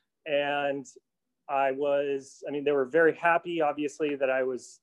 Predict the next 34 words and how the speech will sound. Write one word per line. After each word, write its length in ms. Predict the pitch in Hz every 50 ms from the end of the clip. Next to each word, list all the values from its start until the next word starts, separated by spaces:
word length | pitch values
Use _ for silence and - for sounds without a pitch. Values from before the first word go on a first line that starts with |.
| _
they 60 | -
just 260 | 120 120 135 131 - -
found 180 | 127 120 131
out 160 | 156 160 165
about 300 | 160 156 160 151 151 147
it 140 | 143 147 135
and 120 | 135 127 131
I 60 | 127
was 140 | 123 120 120
going 220 | 131 127 127 123
into 100 | 117 113
treatment. 420 | - - 226 220 180 170 165 151 151 _ _ _ _ _ _ _ _ _ -
Um, 160 | 135 131 131 123 -
at 100 | 131 127
that 160 | - 131 120 - -
time, 420 | - 165 156 156 151 147 147 135 - _ -
definitely 460 | 175 165 156 - 165 160 156 156 139 123
had 180 | 143 139 139
no 140 | 139 139 135
belief 360 | 123 135 131 131 131 127 -
in 100 | 131 120
God. 420 | 117 143 139 139 139 135 135 131 123
So 200 | - - 143 127
I 120 | 127 135
went 220 | 131 135 131 131
into 420 | 135 131 131 127 - - 143 131 131
a 300 | 131 127 127 127 123 120
smart-based 720 | 120 - - - 139 139 131 131 - 135 127 123 123 - -
recovery, 640 | 127 - 131 123 113 117 117 113 113 113 117 120 120 120 _ 127
which 240 | 123 123 120 -
is 320 | - 120 113 107 - - - _ _ _ _ _ _ _ - -
C 260 | - - - - 143
B 100 | 127 131
T 440 | 120 - - 135 127 127 120 120 -